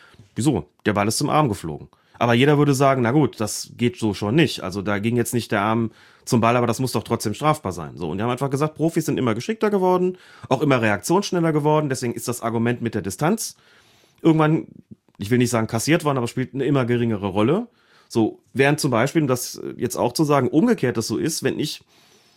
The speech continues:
in Köln eine Fortbildung, wir hatten das kürzlich das Thema Handspiel in Köln im Rahmen unseres monatlichen Fortbildungsblocks. Und habe auch Beispiele gezeigt aus der Bundesliga, habe auch versucht, das zu erklären, was wir hier die ganze Zeit auch immer machen. Und habe gesagt,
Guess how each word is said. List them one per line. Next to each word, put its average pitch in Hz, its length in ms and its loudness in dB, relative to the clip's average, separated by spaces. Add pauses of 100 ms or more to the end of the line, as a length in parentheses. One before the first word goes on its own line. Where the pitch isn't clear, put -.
(520)
in 135 160 2
Köln 143 280 4
eine 156 140 2
Fortbildung, 185 500 0
wir 139 60 4
hatten 160 120 0
das 175 120 -2
kürzlich 185 260 2
das 156 140 -2
Thema 139 240 0
Handspiel 98 340 -4
in 80 100 -8
Köln 78 300 -8
im - 320 -8
Rahmen 110 200 2
unseres 117 260 2
monatlichen 117 420 0
Fortbildungsblocks. 80 840 -6 (840)
Und 131 380 0 (800)
habe 143 140 2
auch 139 80 2
Beispiele 135 380 2
gezeigt 117 360 2
aus 175 120 0
der 170 80 4
Bundesliga, 170 420 2
habe 143 140 2
auch 120 60 -4
versucht, 135 280 -4
das - 140 -4
zu - 100 -4
erklären, 131 400 0
was 165 140 -2
wir 147 60 0
hier 151 100 0
die 156 80 2
ganze 208 240 -2
Zeit 180 180 -4
auch 143 80 -6
immer 123 200 -2
machen. 101 280 -4 (120)
Und - 100 -18 (580)
habe 127 140 -2
gesagt, 147 340 2